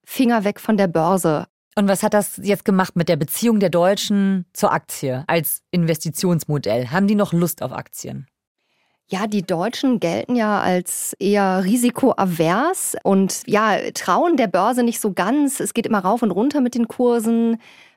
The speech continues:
Speaker 1: Man weiß nicht so ganz, kann ich mein Geld auch verlieren? Also da ist doch eine gewisse Angst und Vorurteile. Das hat sicherlich historische Gründe. Es gab ja auch in den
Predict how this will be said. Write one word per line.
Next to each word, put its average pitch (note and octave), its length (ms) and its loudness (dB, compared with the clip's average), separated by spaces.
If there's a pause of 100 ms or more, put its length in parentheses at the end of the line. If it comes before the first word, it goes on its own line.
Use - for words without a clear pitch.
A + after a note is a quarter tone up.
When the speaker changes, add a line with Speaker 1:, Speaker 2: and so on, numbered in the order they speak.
Speaker 1:
Man F#3+ 160 -2
weiß F3 240 -4
nicht A#3+ 160 0
so A3 100 -2
ganz, G#3 520 0 (160)
kann G#3 160 0
ich G3+ 100 0
mein G3 160 2
Geld G3 220 0
auch - 100 -2
verlieren? A#3 600 0
Also G3 160 -2
da F#3 100 0
ist - 180 -4
doch G#3 80 -2
eine G3+ 120 0
gewisse G3 340 -4
Angst B3 360 -4
und F#3+ 320 -4 (640)
Vorurteile. B3+ 800 0
Das G#3 180 -2
hat A#3 120 -4
sicherlich G#3+ 500 -4
historische G#3 560 -4
Gründe. F#3+ 380 0
Es - 160 -6
gab - 180 -6
ja - 120 -2
auch - 220 -4
in F#3 140 -4
den E3+ 240 -2